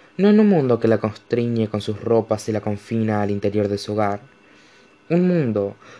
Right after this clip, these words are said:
donde solo a los hombres se le permite deambular a su antojo. Adi pasea por la calle con una cesta robada de que lleva enganchada al codo de su abrigo.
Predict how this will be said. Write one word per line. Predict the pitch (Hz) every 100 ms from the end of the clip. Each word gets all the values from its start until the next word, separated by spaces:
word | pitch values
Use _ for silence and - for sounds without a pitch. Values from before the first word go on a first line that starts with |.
| -
donde | 127 123 117
solo | 139 139
a |
los | 135 120 -
hombres | 131 110 107
se | 107
le | 107
permite | 104 107 107
deambular | 107 104 104 101 101
a |
su | 101 101
antojo. | 98 110 - 101 104 _ _ _ _ _ _ _ _ _ _ _ _ _ _ - - -
Adi | 202 226 240
pasea | 170 - 143
por | 127
la | 120
calle | 113 117 -
con | 120 113
una | 110 110
cesta | - 113 -
robada | 110 110 107 107 110
de | 104 101
que | 107
lleva | - 113 107 110 104
enganchada | 104 101 98 110 110 123
al | 104
codo | 101 98
de | 101 98
su | -
abrigo. | 101 107 101 98